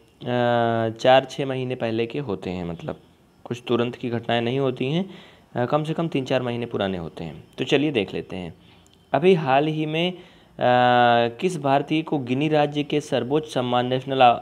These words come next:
of, अ, Order of Merit से सम्मानित किया गया? तो वो हैं हमारे माननीय राष्ट्रपति जी रामनाथ कोविंद। जी हाँ, श्री रामनाथ कोविंद जी को अभी हाल ही में National Order of Merit से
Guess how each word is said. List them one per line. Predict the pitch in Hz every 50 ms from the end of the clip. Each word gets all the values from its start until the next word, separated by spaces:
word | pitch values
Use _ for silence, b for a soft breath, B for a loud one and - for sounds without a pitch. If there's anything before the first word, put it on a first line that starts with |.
| - - - _ _ _ _ _ _ _ _ _ _ _ _ _ - 113
of, | 117 117 117 120 - - - - - -
अ, | 113 117 117 113 113 110 - - 110 117 120
Order | 123 139 151 151 143 135 123
of | 120
Merit | 117 113 113 117 120 120 - 127 127 123
से | - 131 127
सम्मानित | - - 107 107 107 110 120 120
किया | - 139 135 131
गया? | 131 143 156 175 175 B B B B B B B -
तो | 131
वो | 131 139 165 180
हैं | 180 170 170 165
हमारे | 156 151 147 147 151
माननीय | 143 139 135 131 135 135 139 139 139 139 - - - _ _ _ - - - -
राष्ट्रपति | - 117 120 123 135 143 - - 165 - 143 147 180 165
जी | 156 151
रामनाथ | 127 120 113 113 113 113 110 107 107
कोविंद। | - - - 104 95 95 95 92 90 82 - - - _ - -
जी | 143 156
हाँ, | 170 180 180
श्री | 170 - 160 160
रामनाथ | 160 156 147 147 147 143
कोविंद | 147 - 127 127 135 135 135
जी | 131 139 139
को | 139 - 175 190 190 190 B B B B B B
अभी | - 131 139 160 165
हाल | 151 139 143 135 143 160
ही | 175 175 180 185
में | 175 170 160 147 139
National | 139 139 - 156 151 160 165 170 175 170 B B B B B B B _ _ _ _ _ - -
Order | 123 127 135 139 160 170 165 156
of | 139 135
Merit | 131 135 135 156 151
से | - - - 151 170 - -